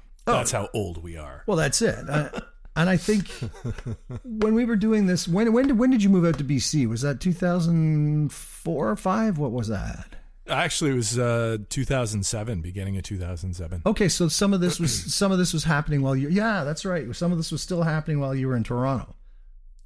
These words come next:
Speaker 2: That's right.
Speaker 1: So
Speaker 2: Yeah.
Speaker 1: even,
Speaker 2: Yeah.
Speaker 1: and I was in Montreal at the time, so even then, you know, aside from me mailing you a, a C D or mailing you a mini disc or something,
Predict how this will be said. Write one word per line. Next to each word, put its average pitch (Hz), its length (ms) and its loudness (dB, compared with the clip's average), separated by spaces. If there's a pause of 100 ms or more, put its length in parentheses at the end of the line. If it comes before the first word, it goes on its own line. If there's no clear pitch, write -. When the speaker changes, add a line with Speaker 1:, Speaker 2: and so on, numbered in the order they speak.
(200)
Speaker 2:
That's 123 220 -4
right. 110 180 -4 (220)
Speaker 1:
So 135 360 0 (340)
Speaker 2:
Yeah. 185 120 4
Speaker 1:
even, 165 200 6 (220)
Speaker 2:
Yeah. 143 60 0
Speaker 1:
and 143 100 4
I 156 80 4
was 160 160 4
in 151 80 6
Montreal 135 460 2
at 98 80 -8
the 104 80 -8
time, 117 320 -4
so 131 320 0
even 139 240 2
then, 123 400 0 (540)
you 165 100 4
know, 127 180 2
aside 160 340 2
from 147 180 2
me 143 120 4
mailing 131 460 2
you 120 200 2
a, 113 60 -2 (200)
a 117 60 -2
C 127 260 0
D 127 300 0
or 117 140 -10
mailing 127 440 0
you 120 240 0
a 113 220 -2
mini 135 280 4
disc 110 340 -6
or 107 80 -4
something, 107 580 -4